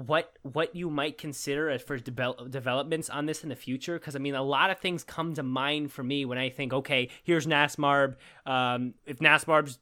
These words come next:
continuing in two years, what would I wanna see?" And, you know, I'm thinking things like, you know, obviously, if you could somehow make it so the cars would go around in a circle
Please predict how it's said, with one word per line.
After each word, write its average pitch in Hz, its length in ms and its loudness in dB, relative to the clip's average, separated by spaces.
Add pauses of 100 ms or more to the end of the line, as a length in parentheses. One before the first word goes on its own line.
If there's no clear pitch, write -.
continuing 165 560 2
in 139 80 0
two 151 140 -2
years, 156 320 4
what 143 140 2
would 143 100 2
I 143 60 2
wanna 135 260 -2
see?" 139 400 0
And, 120 180 -2 (280)
you 135 100 -2
know, 139 220 4
I'm 147 120 -2
thinking 156 300 0
things 151 280 -2
like, 139 200 0 (220)
you 143 120 0
know, 131 300 2
obviously, 147 640 6
if 127 100 -6
you 147 100 -4
could 135 120 -4
somehow 147 340 0
make 135 240 0
it 156 120 -2
so 143 100 -6
the 127 80 -4
cars 139 400 -2
would 127 300 -6
go 139 180 2
around 135 600 0 (300)
in 143 140 -4
a 135 80 -4
circle 143 640 0